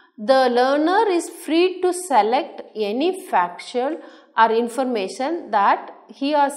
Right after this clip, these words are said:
she think appropriately. For example, compare and contrast, critically evaluate, uh, the significance of some component, or describe the influences, like that. So you are providing the wider range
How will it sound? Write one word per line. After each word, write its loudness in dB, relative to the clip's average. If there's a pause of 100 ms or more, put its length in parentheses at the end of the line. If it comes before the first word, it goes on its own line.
she -10
think -2
appropriately. -6 (400)
For 4
example, -2 (100)
compare 2
and -4
contrast, -6 (380)
critically 0
evaluate, 4
uh, -4
the 0
significance -2
of -2
some -4
component, -6 (380)
or 2 (120)
describe 0
the 0
influences, -4
like 0
that. -6
So -2
you 0
are 4 (380)
providing 2
the 0
wider 4
range 2